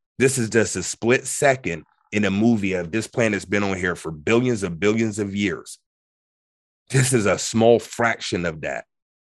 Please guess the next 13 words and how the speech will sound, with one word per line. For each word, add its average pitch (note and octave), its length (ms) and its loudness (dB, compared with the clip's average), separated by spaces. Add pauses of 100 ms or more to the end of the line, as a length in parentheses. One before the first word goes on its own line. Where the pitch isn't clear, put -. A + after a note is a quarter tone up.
(140)
And G#2+ 80 2
there's G#2+ 180 2
always A#2+ 400 6
been F2+ 280 -2
war, G2 420 2
pill-, A2 220 0
there's G2+ 180 -2
always B2 260 4
been F#2+ 280 -2
this G2+ 200 2
kind G#2+ 220 0
of F2+ 60 -4
destruction F2 720 -4